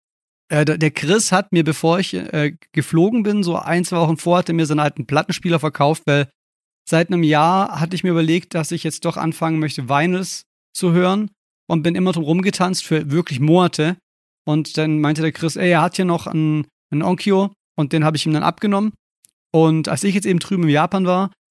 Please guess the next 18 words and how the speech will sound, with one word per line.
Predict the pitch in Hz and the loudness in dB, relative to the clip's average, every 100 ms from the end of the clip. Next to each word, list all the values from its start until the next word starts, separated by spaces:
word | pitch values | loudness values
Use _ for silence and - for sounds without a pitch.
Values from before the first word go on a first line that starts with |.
| _ _ - | _ _ -8
war | 135 147 180 202 208 269 | 0 4 4 2 -4 -8
die | 143 160 | -4 0
Häl-, | 147 165 - | 0 0 0
über | 208 196 | 0 4
die | 170 | 4
Hälfte | 180 190 | 4 0
meines | 175 175 | -2 -2
Steuerfreibetrags | - 175 156 160 165 170 151 - 143 | 0 0 0 0 0 0 -2 -2 0
waren | 147 | 0
Schallplatten, | - 139 147 143 - 147 _ _ _ _ - | 0 -2 -2 -6 -12 -14 _ _ _ _ -2
weil | 156 | -2
es | - | 0
einfach | 160 160 156 - _ 151 | -2 0 -2 -4 _ -4
so | 180 | -2
viel | 190 | -2
Spaß | - 160 151 - | 0 2 2 0
macht. | 147 196 - - _ _ _ _ - | -2 -2 -8 -20 _ _ _ _ -2
Und | 170 160 165 160 | 2 2 0 -4